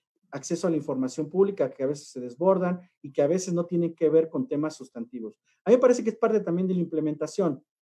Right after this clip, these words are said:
La transparencia ha tenido un proceso más, eh, eh, digamos, lento que el de los procesos electorales en México en su diseño normativo de procedimientos.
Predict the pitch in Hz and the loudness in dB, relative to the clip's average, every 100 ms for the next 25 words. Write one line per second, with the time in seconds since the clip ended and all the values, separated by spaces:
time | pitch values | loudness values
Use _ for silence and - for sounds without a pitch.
0 | _ 190 185 170 - 185 226 233 233 240 | _ -2 0 0 0 2 2 4 4 4
1 | - _ _ _ - 180 180 208 196 208 | 0 _ _ _ -8 -6 0 4 4 6
2 | 226 214 202 190 175 196 - 208 202 - | 6 6 6 2 2 0 4 2 2 -8
3 | _ - 151 156 170 190 202 - 165 151 | _ -8 -4 -2 0 0 0 0 2 2
4 | 143 143 135 139 143 165 180 175 170 190 | 0 0 -2 -4 -6 -4 -2 0 0 0
5 | 196 175 - 143 135 131 127 _ _ 135 | 0 -4 -4 -4 -2 -2 -4 _ _ -4
6 | 151 147 180 - 156 143 156 165 175 143 | -2 -2 -4 -2 -2 0 0 -2 -2 -4
7 | 160 190 - 139 143 131 - 160 165 165 | -4 -4 -4 -4 -4 -6 -4 -4 0 -2
8 | 165 - _ - 135 131 135 175 180 160 | -2 -8 _ -4 -2 -2 -4 -2 0 0
9 | 135 131 - 131 160 170 156 107 | 0 -8 -8 -4 -2 -2 -4 -12